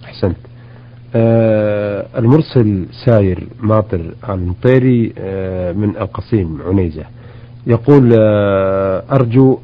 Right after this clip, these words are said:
أن تفيدوني عن ذكر الله سبحانه وتعالى، هل يجوز ذكر الله داخل الحمام أم لا يجوز؟"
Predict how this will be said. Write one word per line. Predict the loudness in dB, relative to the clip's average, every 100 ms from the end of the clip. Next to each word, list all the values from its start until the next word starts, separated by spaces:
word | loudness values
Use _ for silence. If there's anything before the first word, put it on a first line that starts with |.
| -2
أن | 0 0 -2
تفيدوني | -4 -2 2 4 4 2 -2
عن | -4 -2 0
ذكر | -2 -4 -4
الله | -2 -2 -2
سبحانه | -8 -10 -6 -2 -2
وتعالى، | -4 -6 -8 -8 -10 -14 -18 -20 -20 -8
هل | 2 4 6
يجوز | 6 4 4 0 -4
ذكر | -4 -2 -4
الله | -2 2 2 0 -2 -4 0
داخل | 0 0 -6
الحمام | -10 -10 -8 -2 0 0 -4 -2
أم | -2
لا | -2
يجوز؟" | -4 -12 -16 -18 -20